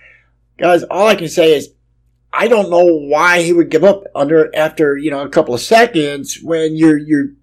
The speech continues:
struggling for your life. This is, this is very, um, this is down to earth. This is very sobering. If you're drowning, you struggle first.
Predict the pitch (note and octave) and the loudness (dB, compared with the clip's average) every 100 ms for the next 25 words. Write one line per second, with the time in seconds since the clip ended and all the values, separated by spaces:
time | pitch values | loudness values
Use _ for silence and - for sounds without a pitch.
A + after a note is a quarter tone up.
0 | _ - - F3 D#3 C#3 D3 C3+ C#3+ D#3+ | _ -8 -2 0 -2 -6 -8 -6 -2 -2
1 | G#2+ - - - _ F#3+ A3 E4+ D#4 - | -4 -12 -20 -20 _ 2 4 2 0 -4
2 | - _ _ _ - G3 A3+ A#3 G3 G3+ | -20 _ _ _ -2 0 0 -2 0 0
3 | G3+ F#3 B2 D#3+ C#3 C3 A#2 G2+ - B2+ | 2 2 2 -2 0 -2 -6 -12 -14 -6
4 | E3 - B2+ D#3+ D#3+ F#3 F3 D3+ D#3 D#3 | -6 -4 -6 -2 -2 0 -2 0 -2 -2
5 | - B2 - B2 D#3 D3+ D3 C3 G2 - | -8 -16 -16 -4 -4 -2 -6 -10 -12 -12
6 | - E3 C#3+ B2 G#2+ G2+ - - - _ | -4 -2 0 -2 -6 -8 -16 -20 -20 _
7 | _ _ F3 G3 A#3 C#4 A3+ E3 A#3 B3+ | _ _ 0 0 0 0 0 0 4 4
8 | F3+ D#3 - - _ _ _ D#3+ A3 B3 | 2 -2 -6 -16 _ _ _ -6 -2 -2
9 | A#3 - _ _ _ _ _ _ _ _ | -4 -10 _ _ _ _ _ _ _ _
10 | - - A3+ A3+ E3 D#3 D3+ - _ _ | -12 -2 2 2 2 -2 -4 -12 _ _
11 | - D#3+ F#2 - - | 0 2 0 -6 -14